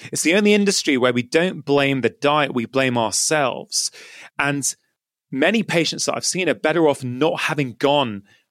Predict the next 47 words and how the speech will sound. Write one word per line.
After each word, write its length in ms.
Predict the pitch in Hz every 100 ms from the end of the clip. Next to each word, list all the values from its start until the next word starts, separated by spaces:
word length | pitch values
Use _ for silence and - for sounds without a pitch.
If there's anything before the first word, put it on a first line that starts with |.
| _ _
on 220 | - 170 156
that 200 | 156 151
diet 320 | 139 135 -
in 60 |
the 60 | 120
first 360 | - 170 202 -
place 180 | 131
'cause 160 | - 120
they've 260 | 123 113 -
damaged 420 | 143 147 143 -
how 140 | 123
they 140 | 117 110
feel 300 | - 139 151
about 220 | 131 120
themselves, 380 | 113 - 110 117
and 100 | 117
it 60 |
reinforces 960 | 120 110 139 156 139 - 156 165 - 127
this 240 | - 104 123
negative 720 | 117 127 160 170 151 139 -
belief 420 | 120 160 131 110
that 160 | -
they're 120 | - 113
not 260 | 110 -
good 140 | 151 156
enough 360 | 156 160 160 - - - _
and 80 | 120
that 80 | 120
they 80 | 127
can't 340 | - 143 -
stick 240 | - -
to 180 | - -
anything 360 | 165 156 151 113
at 160 | -
all. 160 | 170 139
So 100 | 131
that's 240 | 170 - 247
reason 200 | 226 202
number 200 | 165 131
one. 420 | 123 143 95 - _ - - - - - _ _
But 100 | 147
reason 260 | 151 240 269
number 180 | 277 170
two 680 | - 226 208 113 98 - - _ -
is 140 | 139
that 120 | 143
most 680 | 147 139 156 196 208 -